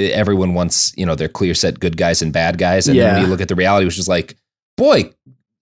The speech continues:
Speaker 1: China and the United States wound up backing a lot of the same militant groups during the Reagan years. It
Speaker 2: Yep.
Speaker 1: kinda kept happening over and over again.
Speaker 2: Yeah.
Speaker 1: Weird.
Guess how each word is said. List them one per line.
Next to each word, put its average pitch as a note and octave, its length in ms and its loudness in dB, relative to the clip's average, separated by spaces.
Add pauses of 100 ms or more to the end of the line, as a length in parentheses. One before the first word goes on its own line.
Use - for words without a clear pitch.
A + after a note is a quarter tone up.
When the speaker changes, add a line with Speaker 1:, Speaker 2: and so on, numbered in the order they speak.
(540)
Speaker 1:
China F#3+ 600 2
and D3+ 160 2
the D3 60 2
United C#3+ 380 4
States D#3 420 2
wound C#3+ 320 2
up C#3+ 300 2
backing C3 500 0
a C3 60 4
lot G#2 340 2
of C#3+ 160 0
the B2+ 80 2
same B2+ 380 4
militant G#2+ 480 0
groups A2 360 0
during G2 260 2
the F#2 100 0
Reagan G2 340 2
years. C2+ 420 -4 (200)
It B2+ 80 2
Speaker 2:
Yep. F#3+ 140 6
Speaker 1:
kinda A#3+ 260 2
kept D3+ 340 2
happening D3+ 460 2
over B2+ 300 4
and B2+ 120 6
over E3+ 280 4
again. G2 380 2
Speaker 2:
Yeah. B2 340 4
Speaker 1:
Weird. E3 460 4